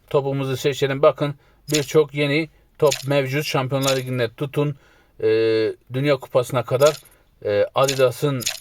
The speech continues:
Nike'ın topları mevcut değerli dostlarım. Şöyle kimi seçelim? Hangi topu? Şöyle Şampiyonlar Ligi'nin topunu seçelim. Güzel bir top. E, simulate demiyoruz. Biliyorsunuz burada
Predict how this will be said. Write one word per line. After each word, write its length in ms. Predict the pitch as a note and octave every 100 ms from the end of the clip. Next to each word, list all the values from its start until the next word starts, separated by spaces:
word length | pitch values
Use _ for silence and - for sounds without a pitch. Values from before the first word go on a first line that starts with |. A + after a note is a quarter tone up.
| _ _ -
Nike'ın 680 | A#2 C#3+ C3+ - C#3 C3+ - - - - _ - -
topları 480 | D#3 C3 B2+ A#2+ A2+
mevcut 480 | B2+ C#3 C#3 C3
değerli 220 | C3 A#2+ A2+
dostlarım. 420 | A2+ - A#2 B2
Şöyle 440 | - B2+ B2+ C#3 _ _ _
kimi 260 | - C#3+ C3
seçelim? 440 | C3+ A#2+ B2 C3
Hangi 240 | C3 C3 B2
topu? 260 | A2+ C3
Şöyle 200 | - B2
Şampiyonlar 580 | - - B2+ C#3 C3+ C3+
Ligi'nin 400 | B2 B2 C#3 C#3 - _ _ - -
topunu 280 | B2+ C3
seçelim. 540 | B2 D3 - C3 C#3 C3 _ _ -
Güzel 260 | B2 C3+
bir 120 | C3 -
top. 300 | D3 C#3+ - _ _ _ -
E, 680 | G2+ G2+ G2+ G2+ G2+ G2 - -
simulate 560 | - D3+ D#3 E3 E3 -
demiyoruz. 520 | E3+ E3 C#3+ D#3+ D#3
Biliyorsunuz 400 | D3+ D3+ C3 C#3+
burada 380 | C#3 D#3+ D3 F#3